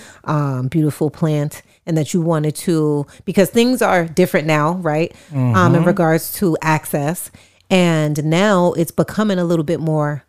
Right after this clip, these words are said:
Speaker 1: acceptable and legalized. And so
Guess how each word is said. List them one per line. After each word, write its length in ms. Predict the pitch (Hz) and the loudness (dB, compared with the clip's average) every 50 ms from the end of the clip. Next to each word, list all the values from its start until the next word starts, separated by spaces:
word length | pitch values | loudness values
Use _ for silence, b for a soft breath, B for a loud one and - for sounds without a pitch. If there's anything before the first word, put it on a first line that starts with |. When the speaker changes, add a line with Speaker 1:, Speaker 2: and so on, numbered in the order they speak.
| _ _ _ | _ _ _
Speaker 1:
acceptable 680 | 180 - - - - 185 160 - - 190 160 170 160 156 | -6 -6 -6 -2 -2 -2 -2 0 -2 -2 0 0 0 0
and 120 | 151 151 170 | 0 0 0
legalized. 640 | 233 233 214 170 156 151 151 147 151 151 - B B B B B B - | 0 2 2 2 2 2 0 0 -2 -2 -4 B B B B B B -2
And 120 | 190 170 | -2 0
so 400 | - 196 175 165 156 147 147 147 | 2 2 2 4 2 2 0 -2